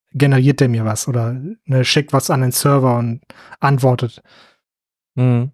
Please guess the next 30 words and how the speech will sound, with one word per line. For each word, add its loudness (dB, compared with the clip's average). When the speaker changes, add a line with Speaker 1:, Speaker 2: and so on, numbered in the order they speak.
Speaker 2:
So 0
nach 2
dem 0
Motto, 2
oh, 4
jetzt, -2
jetzt, -4
jetzt -4
gerade 0
habe 0
ich -12
irgendwie -2
einen -2
Hänger, 0
was -2
würdest 0
du 4
denn 2
machen, -4
sozusagen? -8
Speaker 1:
Genau, 4
oder, 0
ähm, -2
ich -10
weiß 2
genau, 4
dass 0
ich -4
jetzt 0
hier, 0